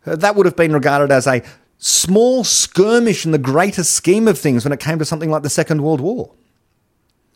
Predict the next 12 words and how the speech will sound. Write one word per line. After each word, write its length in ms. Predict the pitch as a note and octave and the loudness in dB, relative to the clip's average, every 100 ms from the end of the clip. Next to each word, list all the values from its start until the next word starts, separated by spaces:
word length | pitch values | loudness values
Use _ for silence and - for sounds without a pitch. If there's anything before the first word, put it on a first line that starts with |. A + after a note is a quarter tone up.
| _ _ _ - | _ _ _ -6
And 80 | |
compared 340 | F3 - F#3 A#3 | -6 -2 0 0
to 80 | D3+ | -2
something 460 | - G#3 G#3 E3 | -2 -2 -2 -2
like 280 | C3+ B2 - | 0 0 -4
in 220 | G#2 D3+ | -8 0
the 80 | C3+ | 2
nineties, 600 | A#2 F#3+ D4+ - A2+ F2 | 4 4 2 0 -4 -4
the 80 | D3 | -2
war 180 | C#3+ F#3 | 2 2
in 80 | D#3 | 2
Iraq, 600 | C#3+ A3 C4 G#3 - | 0 0 0 -4 -10